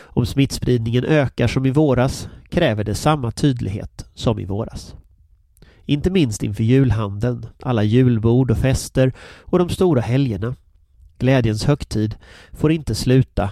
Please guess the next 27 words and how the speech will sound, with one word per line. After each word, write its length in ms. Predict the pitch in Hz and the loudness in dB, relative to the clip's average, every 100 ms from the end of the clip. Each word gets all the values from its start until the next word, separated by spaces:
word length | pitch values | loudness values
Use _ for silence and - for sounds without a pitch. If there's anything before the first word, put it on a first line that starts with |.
| - | -8
som 220 | - 113 | -10 -6
en 80 | 107 | -6
fest 460 | - 117 104 - - | -4 -4 -4 -8 -12
för 160 | - | -10
superspridare. 880 | - 113 - 107 - 113 110 107 101 - _ _ _ _ _ _ _ _ - - - - - - - - | -6 -6 -4 -6 -4 -4 -4 -6 -8 -10 _ _ _ _ _ _ _ _ -20 -20 -20 -20 -20 -20 -20 -8
Om 120 | 185 | -2
detta 240 | 202 220 233 | 0 2 0
inte 180 | 233 | 0
sker, 440 | 160 - 196 - - - _ - | -2 0 -2 -4 -10 -12 _ -18
och 180 | - 131 | -2 -2
sker 160 | - 107 | 0 -4
snabbt, 580 | - 160 - - - - _ | -4 -6 -6 -6 -8 -14 _
kommer 200 | - 139 | -4 0
kraven 500 | 147 156 117 107 123 | 2 2 2 2 0
på 100 | 127 | 0
nationell 520 | 127 127 - 139 110 120 | 0 0 0 0 0 2
lockdown 560 | 113 - - 123 143 | 0 -2 -2 0 0
komma 240 | 135 147 156 | 0 0 2
tillbaka 520 | 170 131 98 - 123 | 2 2 0 -2 -4
som 180 | - 175 | 0 -2
ett 140 | - | 0
brev 280 | 120 110 98 | -2 -2 -2
på 120 | 135 | -2
posten. 500 | 131 117 - - 120 - _ _ _ _ - | 0 -2 -4 -10 -12 -16 _ _ _ _ -20
Och 380 | - - - - | -20 -10 -2 0
partipolitiska 840 | 117 139 131 120 113 110 110 127 | 2 2 2 2 2 0 -2 -2
gräl 560 | 120 123 120 135 104 | 0 2 2 0 -2